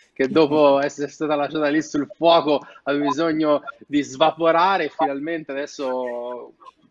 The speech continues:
Speaker 1: stiamo riprendendo in mano tutto e, e quindi insomma c'è un po' più di sorriso rispetto alle ultime volte. Ciao a tutti.
Speaker 2: Ciao, ci sentiamo dopo, ci darai anche il contributo. Eh, Francesco l'ha citato, abbiamo anche Silvio De Rossi che è il nostro,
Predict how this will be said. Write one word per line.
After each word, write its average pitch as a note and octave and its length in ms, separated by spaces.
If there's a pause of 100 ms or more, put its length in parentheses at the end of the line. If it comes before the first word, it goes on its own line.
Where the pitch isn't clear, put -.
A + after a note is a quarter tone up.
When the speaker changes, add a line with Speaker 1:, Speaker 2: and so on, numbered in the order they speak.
(100)
Speaker 1:
stiamo C#3+ 360
riprendendo C#3+ 540
in C#3+ 100
mano D#3 340
tutto D#3+ 520
e, C3+ 200 (240)
e C3+ 120
quindi D#3+ 220
insomma D3 260
c'è C#3 80
un D3+ 120
po' E3+ 120
più F3 180
di F3 140
sorriso E3+ 560
rispetto D3+ 400
alle D3 140
ultime C#3 360
volte. A#2 560 (240)
Ciao C#3 140
a C3+ 60
tutti. A#2 460 (840)
Speaker 2:
Ciao, G3 300
ci F#3+ 160
sentiamo E3+ 460
dopo, B3 320
ci F#3 100
darai E3 320
anche D#3+ 240
il D3+ 400
contributo. G3 880
Eh, B2 200
Francesco D3+ 420
l'ha D3 140
citato, G#3+ 400
abbiamo D#3 260
anche E3 240
Silvio D#3 300
De D3+ 100
Rossi D#3+ 320
che D3 80
è C#3 40
il C#3 60
nostro, D3+ 540